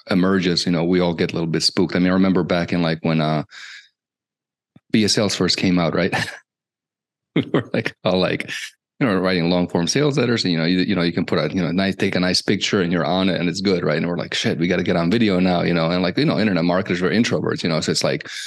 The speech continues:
shy on, to get on video, you know, so we were like, "Fuck, it's gotta get on video," you know, it's like, and then a lot of people, you know, so a lot of people didn't wanna get on video, and we were thought it was the end of the world, right? And then it's like, next thing you know, it's like, I wrote some of the, you know,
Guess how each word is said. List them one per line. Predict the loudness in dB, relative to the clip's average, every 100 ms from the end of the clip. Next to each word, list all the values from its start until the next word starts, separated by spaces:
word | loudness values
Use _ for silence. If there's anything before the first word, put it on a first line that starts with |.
| -14 -16 -20 _ _ -6
shy | -2 0 0 0
on, | 0
to | 0
get | 0 0
on | 2
video, | 2 2 2
you | 0
know, | 0
so | 0 0
we |
were | 0 -2
like, | -4
"Fuck, | -6 -6
it's | -6
gotta | -6 -4
get | -2
on | -2 0
video," | 2 2 2 2
you | 2
know, | 2 0
it's | -2 -4
like, | -4 -4 -6 -6
and | -2 -2
then |
a | 0
lot | 0 -2
of | 0
people, | -2 0
you | 0
know, | 2
so | 2
a | 2
lot | 2 2
of |
people | 0 2
didn't | 2
wanna | 2
get | 2 2
on | 2
video, | 2 2
and |
we | 2
were | 0
thought | 0
it |
was | -2
the | 0
end | 0
of | 0
the | 2
world, | 2 2 2
right? | 0 0
And | 0
then | -2
it's | -2
like, | -2 -2
next | -2 -2
thing | 0
you |
know, | 2 0
it's | 0 0
like, | 0 -4 -10 -20 -20 -20 _ _ _
I | 0
wrote | 0 2
some | 2
of | 0
the, | 0
you | -2
know, | -2 -2